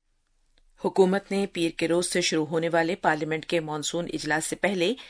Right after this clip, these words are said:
کل سبھی پارٹیوں کی ایک میٹنگ طلب کی ہے۔ میٹنگ کے دوران حکومت پارلیمنٹ کے دونوں ایوانوں کی کارروائی بلا رکاوٹ چلنے دینے کو یقینی بنانے کے لیے سبھی سیاسی جماعتوں سے تعاون چاہے گی۔ پارلیمنٹ کا مانسون اجلاس اس ماہ کی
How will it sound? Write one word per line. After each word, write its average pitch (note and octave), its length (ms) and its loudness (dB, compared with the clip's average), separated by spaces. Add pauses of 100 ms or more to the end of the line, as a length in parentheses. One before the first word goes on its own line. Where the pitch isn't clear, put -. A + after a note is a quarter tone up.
(280)
کل A3+ 200 10
سبھی A#3+ 280 0
پارٹیوں A3 460 0
کی A#3 120 -6
ایک - 260 -4
میٹنگ F3 260 -4
طلب D3 280 -6
کی D#3+ 220 -4
ہے۔ - 120 -4 (380)
میٹنگ A#3 320 4
کے D#4 120 2
دوران G#3+ 340 4 (100)
حکومت F#3+ 420 0 (360)
پارلیمنٹ B3 480 8
کے C4 80 6
دونوں F3+ 360 2
ایوانوں F3 380 0
کی G3+ 140 -8
کارروائی E3 540 0 (380)
بلا A3+ 280 6
رکاوٹ G3+ 440 0
چلنے F3+ 320 -2
دینے E3+ 260 -2
کو F#3+ 180 -4
یقینی F#3 400 -4
بنانے D#3 360 -2
کے G#3+ 140 2
لیے F#3+ 240 2 (280)
سبھی A#3+ 360 4
سیاسی F3+ 380 0
جماعتوں D#3+ 440 -4
سے F3 160 -4
تعاون D#3 360 0
چاہے E3 280 -2 (100)
گی۔ E3 100 -4 (420)
پارلیمنٹ G3 420 6
کا G3+ 140 0
مانسون D#3+ 460 -4
اجلاس E3 420 -4
اس E3+ 160 -4
ماہ D#3 200 -2
کی F#3 160 -4